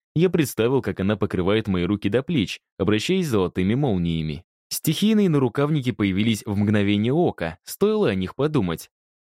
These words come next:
Запуск этой техники, которую я едва-едва освоил во время боя с Софией,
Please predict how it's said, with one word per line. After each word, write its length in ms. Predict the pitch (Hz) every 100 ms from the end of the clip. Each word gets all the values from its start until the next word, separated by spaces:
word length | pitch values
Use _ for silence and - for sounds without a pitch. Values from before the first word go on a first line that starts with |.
| _
Запуск 420 | 135 185 196 - 151
этой 200 | 139 104
техники, 480 | 110 120 127 98 90
которую 360 | 92 98 98
я 100 | 95
едва-едва 600 | 98 101 101 117 120 120
освоил 420 | 98 120 113 90
во 120 | 92 92
время 260 | 95 101
боя 220 | 98 92
с 80 | 82
Софией, 520 | - 160 170 170 143